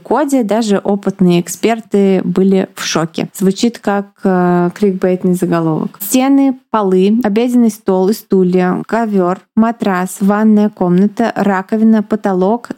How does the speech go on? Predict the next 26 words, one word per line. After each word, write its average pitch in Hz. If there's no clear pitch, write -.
диван. 196
Это 208
только 202
часть 185
списка 196
вещей, 262
которые 190
были 214
пропитаны 202
кровью 185
в -
квартире 175
Коди. 175
Но 233
ни 247
один 247
из 202
найденных 202
образцов 185
Д 180
Н 180
К 254
не 226
принадлежал 202
Лорен 180
Лесли. -